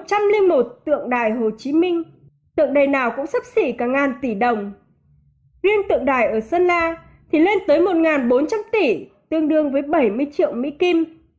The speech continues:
Chưa hết, vẫn còn năm mươi tám tượng đài tương tự sẽ lần lượt được hoàn thành cho đến năm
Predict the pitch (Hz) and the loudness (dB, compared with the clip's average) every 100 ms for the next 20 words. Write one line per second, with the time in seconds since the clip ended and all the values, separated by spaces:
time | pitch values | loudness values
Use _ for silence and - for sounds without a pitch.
0 | _ _ _ _ _ _ _ 262 269 254 | _ _ _ _ _ _ _ -2 -2 0
1 | 359 - - _ _ _ _ 285 381 - | -2 -4 -16 _ _ _ _ 0 0 -2
2 | - 330 294 370 381 381 262 330 - 370 | -2 0 2 2 2 0 -2 -2 -2 -2
3 | 285 269 254 359 370 392 302 240 262 320 | 0 0 -2 -2 -2 0 -2 -4 -4 0
4 | 370 294 269 262 247 214 240 254 262 - | 2 2 2 2 2 0 -2 -2 -4 -4
5 | 247 226 214 311 262 262 349 | -4 -4 -2 -2 0 0 -2